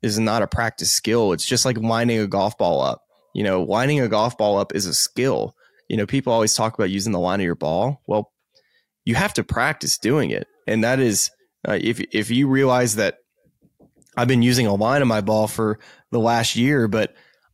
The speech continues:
I'm really good at aiming a foot left with the line. It's like, well, why?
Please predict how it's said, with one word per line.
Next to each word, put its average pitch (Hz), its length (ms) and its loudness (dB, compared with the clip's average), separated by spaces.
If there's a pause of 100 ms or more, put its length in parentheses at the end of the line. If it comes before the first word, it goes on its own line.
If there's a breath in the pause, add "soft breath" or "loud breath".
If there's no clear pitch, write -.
(160)
I'm 120 200 0
really 127 320 4
good 123 160 2
at 113 100 2
aiming 117 540 0
a 110 60 -2
foot - 300 -2
left 123 360 0
with 110 200 -2 (120)
the 120 100 -2
line. 104 500 0
It's 101 200 -6
like, 110 140 -2
well, 101 260 -2
why? 123 240 0